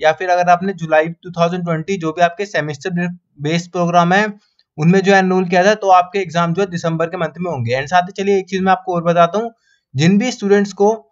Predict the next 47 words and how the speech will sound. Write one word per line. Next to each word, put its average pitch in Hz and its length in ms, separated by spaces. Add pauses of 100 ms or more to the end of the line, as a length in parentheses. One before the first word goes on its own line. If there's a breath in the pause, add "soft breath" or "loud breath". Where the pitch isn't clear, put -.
(300)
अपने 190 260
असाइनमेंट 180 920
सितंबर 180 600
के 214 100
मंथ 180 220
में 196 140
सबमिट 175 360
करने 147 200
होते 117 220
हैं, 104 160 (360)
यानी 147 160
कि 208 100
सितंबर 185 480
टू 202 120
थाउजेंड 180 360
ट्वेंटी 143 320
में, 135 140 (120)
उन 240 160
स्टूडेंट्स 220 380
के 226 60
एग्जाम 175 320
भी 185 80
आपके 180 240
जो 185 100
है 208 60
दिसंबर 170 440
में 165 100
ही 220 100
कंडक्ट 147 380
होंगे। 110 200
So 117 100
आपको 165 260
मैंने 190 140
तीन 175 220
चार 185 160
चीजें 185 220
बता 151 240
दी 165 180
है, 214 140 (560)
I 143 80
hope 185 200
अब 170 100
आपको 170 240
पता 180 140
चल 165 180
गया 170 160
होगा। 196 260